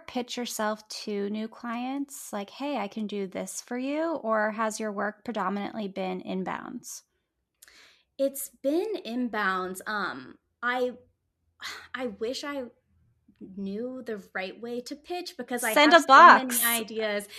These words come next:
Speaker 2: Yeah, <laughs> maybe I
Speaker 1: Yeah.
Speaker 2: should send some boxes out.
Speaker 1: Yeah.
Speaker 2: Um, 'cause I just, I have so many ideas and I don't know how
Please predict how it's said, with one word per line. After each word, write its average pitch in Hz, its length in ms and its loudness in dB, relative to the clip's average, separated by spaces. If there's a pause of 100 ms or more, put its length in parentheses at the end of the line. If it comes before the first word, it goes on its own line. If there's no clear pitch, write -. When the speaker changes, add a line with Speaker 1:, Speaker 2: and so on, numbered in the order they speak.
(140)
Speaker 2:
Yeah, 302 200 12
<laughs> - 20 10
maybe 320 360 4
I 349 120 8
Speaker 1:
Yeah. - 0 -
Speaker 2:
should 359 260 -2
send 294 240 0
some 285 180 2
boxes 226 480 -4
out. 180 340 -4
Speaker 1:
Yeah. 302 680 8
Speaker 2:
Um, 208 540 -4 (680)
'cause - 200 -2
I 247 120 0
just, 269 280 -2
I 240 160 4
have 247 340 0 (240)
so 233 360 -4
many 226 200 -2
ideas 208 420 -4
and 196 120 -6
I 185 80 -6
don't 202 280 -6
know 196 320 -6
how 185 880 -6